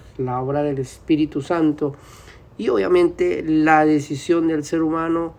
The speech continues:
están forjando esa vida en santidad, pero aguardando, anhelando, con sus ojos puestos no solamente en Cristo Jesús, sino en la redención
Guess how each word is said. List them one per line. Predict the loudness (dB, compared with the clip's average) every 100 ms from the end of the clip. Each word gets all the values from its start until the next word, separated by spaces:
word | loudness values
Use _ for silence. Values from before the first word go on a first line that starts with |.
| -20 -20 -12
están | -10 -6 -2 -2
forjando | -4 -8 -6 -2 0 0
esa | -4 -4
vida | -2 0 -2 -4 -14 -6
en | -2 -2 -2 -6 -10
santidad, | -10 -6 -6 -6 -8 -6 -2 0 0 -4 -20 -20 -20 -4
pero | 0 2 2 0 -6
aguardando, | -4 0 0 0 -2 -2 0 0 0 -4 -14 -20 -20 -20 -12
anhelando, | 0 2 2 0 -2 0 0 -2 -10 -20 -20 -20 -20 -20 -4
con | 0 2
sus | 0 0
ojos | 2 2 -4
puestos | -2 2 2 0 0 2
no | 2
solamente | 0 -4 0 2 0 0
en | -2
Cristo | -4 0 0 0 -2
Jesús, | -2 2 0 0 -12 -20
sino | -8 0 2 2 -2 -8
en | -4 0 0 0 0 0 0
la | 0 -2 -6
redención | -4 -2 -2 0 -2 -2 -4 -6 0 0 0 -2